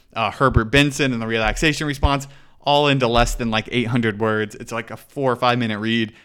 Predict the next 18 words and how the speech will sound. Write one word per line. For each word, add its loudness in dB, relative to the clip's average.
Super -2
simple, 0
but, -4
uh, -4
I 0
think -2
it's, -12
I -6
think -6
it's -12
a -18
cool -6
blog. 0
So -4
go 6
check 4
it 2
out. 4